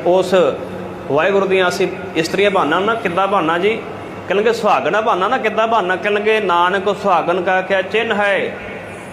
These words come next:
ਅੰਦਰ ਸੱਚ, ਮੁਖ ਉਜਲਾ। ਅੰਦਰ ਸੱਚ ਹੋਵੇ, ਅੰਦਰ ਜਿਹੜਾ ਹਿਰਦਾ, ਉਹਦੇ ਵਿੱਚ ਸੱਚ ਟਿਕਿਆ ਹੋਵੇ,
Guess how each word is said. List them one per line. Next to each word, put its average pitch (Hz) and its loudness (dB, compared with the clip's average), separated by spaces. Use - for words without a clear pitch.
ਅੰਦਰ 175 2
ਸੱਚ, 160 -2
ਮੁਖ 151 -2
ਉਜਲਾ। 123 0
ਅੰਦਰ 185 2
ਸੱਚ 214 0
ਹੋਵੇ, 254 2
ਅੰਦਰ 226 0
ਜਿਹੜਾ 247 4
ਹਿਰਦਾ, 202 0
ਉਹਦੇ 240 0
ਵਿੱਚ 226 -2
ਸੱਚ 180 0
ਟਿਕਿਆ 226 0
ਹੋਵੇ, 196 0